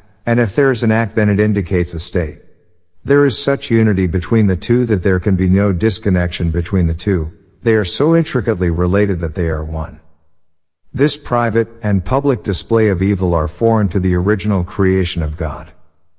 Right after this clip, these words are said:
Man was created in a state of goodness with no inclination toward sin. A story I remember from my college years went something like this. There were two families living in different states, and with different spiritual ideas and upbringing.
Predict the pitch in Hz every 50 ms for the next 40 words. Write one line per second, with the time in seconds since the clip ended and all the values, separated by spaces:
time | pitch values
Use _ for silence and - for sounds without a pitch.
0 | _ _ - - 123 135 143 156 156 143 131 117 98 - - - 107 98 98 101
1 | 101 107 98 98 92 87 85 - - - 117 110 107 95 82 78 82 92 110 107
2 | 87 87 85 80 78 - - 90 85 82 95 98 107 113 117 110 107 104 95 -
3 | 98 90 87 87 85 85 - 87 82 - 95 90 85 82 80 - - 90 78 69
4 | 67 - - - - - _ _ _ _ _ _ _ _ _ _ _ _ _ _
5 | - - 107 92 - - - 147 156 160 156 139 113 95 90 95 95 95 98 98
6 | 98 98 95 85 - 98 90 85 82 82 82 - - 110 110 110 107 92 82 80
7 | 90 82 82 82 85 80 85 92 98 98 92 - - 113 101 92 110 98 92 92
8 | 90 87 85 - 90 90 87 - - - _ _ _ - - 113 110 104 104 90
9 | 85 - 143 143 135 - 139 135 135 131 117 101 90 82 90 101 98 90 95 90
10 | 87 85 82 87 107 98 - 92 85 80 - - - 98 87 85 85 - - -
11 | - - _ - 123 120 123 123 123 113 92 87 90 147 147 - 160 131 110 -
12 | - - - 131 139 131 - - 113 101 92 90 87 87 85 85 95 92 90 85
13 | 78 78 - - - - - 104 101 101 117 131 - - 101 90 82 78 71 67
14 | 76